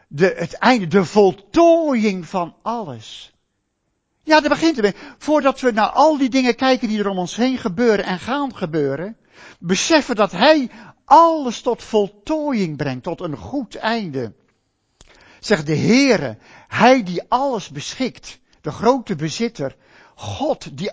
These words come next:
alles zijn plaats geeft in het heden, maar ook in de toekomst. Die is het heden,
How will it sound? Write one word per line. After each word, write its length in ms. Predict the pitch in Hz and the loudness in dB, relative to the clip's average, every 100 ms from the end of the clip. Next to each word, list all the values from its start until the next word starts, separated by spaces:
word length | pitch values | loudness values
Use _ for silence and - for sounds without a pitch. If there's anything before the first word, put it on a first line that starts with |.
| - | 4
alles 760 | 285 339 359 349 262 202 - | 8 8 6 2 0 -2 -4
zijn 260 | - 196 - | -4 -4 -4
plaats 380 | 262 269 233 - | -6 -4 -4 -6
geeft 420 | - 240 233 - | -8 -4 -4 -4
in 80 | 180 | -6
het 100 | 156 | -4
heden, 560 | 135 202 247 185 147 - - - | -2 0 0 -2 -6 -8 -20 -12
maar 240 | - 170 190 | -2 -2 0
ook 300 | 247 285 - | 2 2 2
in 120 | 220 | -4
de 180 | 165 170 | -2 -2
toekomst. 680 | - 220 180 139 120 - _ _ _ | -4 -6 -4 -6 -8 -18 _ _ _
Die 260 | - 135 170 | -14 -12 -4
is 640 | 262 240 - - - - - _ _ - | 4 4 4 -4 -10 -14 -18 _ _ -10
het 160 | 143 | -6
heden, 680 | - 202 254 170 147 127 117 | 2 4 4 2 -2 -6 -16